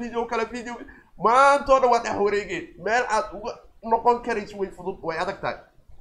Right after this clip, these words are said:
TikTok, waad aragtay carruurta wax meel, eh, biriqsigaas yarkaa, ay wax siinayaan, ma fahmaysid. Laakiin haddana way dhex taagan yihiin maahane. Waa waxa ugu shidan oo dowladdu haddana ay ka qaylin wayaan. Marka, waxaa nagu soo dhow,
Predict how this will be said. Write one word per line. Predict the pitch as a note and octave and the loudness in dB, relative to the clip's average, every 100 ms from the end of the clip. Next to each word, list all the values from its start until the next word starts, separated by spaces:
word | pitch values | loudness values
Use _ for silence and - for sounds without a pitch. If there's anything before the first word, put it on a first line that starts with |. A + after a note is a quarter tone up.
| - - _ | -20 -20 _
TikTok, | B3+ A#3+ D3 A#2 _ _ - | -10 -8 -8 -8 _ _ -4
waad | G3 F#3+ | -2 -2
aragtay | F3+ - | -4 -2
carruurta | E3+ G3+ G3 | 0 0 -4
wax | F3+ G3+ | -6 -6
meel, | G3+ F3+ F3+ | -6 -6 -4
eh, | G3 E3+ | -4 -4
biriqsigaas | G3 G3 A#3+ G#3+ G#3 | -4 -4 -4 -6 -6
yarkaa, | G#3+ G#3+ G3 - B4 B4 B4 A#4+ F#4+ | -6 -2 -2 -2 -2 0 0 0 -2
ay | A#3 | -2
wax | G#3 - | -2 -4
siinayaan, | C4 C4+ B3+ F#3 - | -8 -4 -4 -6 -14
ma | D3 C#3 | -18 -8
fahmaysid. | E3+ D3 D3 D3 - D3+ - _ D3 | -4 -4 -4 -10 -12 -20 -20 _ -2
Laakiin | F#3 C#4+ C4+ | 0 0 0
haddana | C4+ D4 C4 - - - | 2 2 0 -2 -12 -14
way | E3 G3+ A#3 G#3 | -6 -4 -4 0
dhex | C4 - A3 | 0 0 0
taagan | G#3+ A3+ A3+ | -2 -2 -6
yihiin | A3 A3+ A3 G#3 | -6 -6 -6 -4
maahane. | G#3 G3 G#3 F#3+ - - - | 0 2 2 0 -2 -6 6
Waa | G3 B3+ | 8 10
waxa | B3 | 8
ugu | A3+ A3+ | 6 0
shidan | A#3+ A3+ G3 | -6 -2 -2
oo | E3+ | 0
dowladdu | F3 A3 G3+ | -2 -2 0
haddana | G#3 G3 F#3 | 0 0 -2
ay | F3 | -4
ka | F#3 E3+ | -6 -6
qaylin | E3 E3+ D#3+ | -6 -6 -4
wayaan. | D#3 C#3 - - - | -2 -4 -6 -14 -6
Marka, | G#3+ A#3+ A#3 A#3 - - - - - - | -4 -2 -2 -2 -4 -18 -20 -20 -8 0
waxaa | F3+ A3 | 4 4
nagu | G#3+ B3 | 2 -2
soo | - A#3+ | 4 4
dhow, | A#3+ | 6